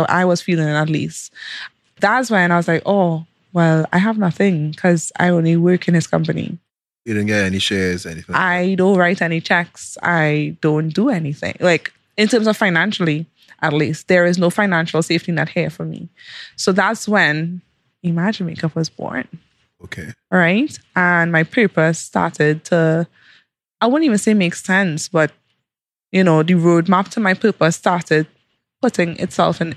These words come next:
Speaker 1: in place.
Speaker 2: Yes, okay. So tell me about this, you know, this love for makeup, right? This inkling, 'cause I mean,
Speaker 1: Right.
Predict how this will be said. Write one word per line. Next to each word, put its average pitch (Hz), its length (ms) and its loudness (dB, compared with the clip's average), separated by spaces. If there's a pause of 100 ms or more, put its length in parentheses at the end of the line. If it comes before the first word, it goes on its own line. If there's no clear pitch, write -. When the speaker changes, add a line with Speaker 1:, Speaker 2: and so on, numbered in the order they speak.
Speaker 1:
in 170 100 2
place. 226 480 -2 (720)
Speaker 2:
Yes, 98 300 -10
okay. 123 280 -4 (560)
So 170 100 0
tell 160 160 0
me 190 80 2
about 160 220 4
this, 135 240 0
you 117 100 2
know, 110 140 4
this 123 160 2
love 107 280 4
for - 140 0
makeup, 85 400 -2
right? 87 160 0
This 104 140 0
inkling, 95 260 -4
'cause 123 120 2
I 165 120 2
mean, 165 100 4
Speaker 1:
Right. 160 60 0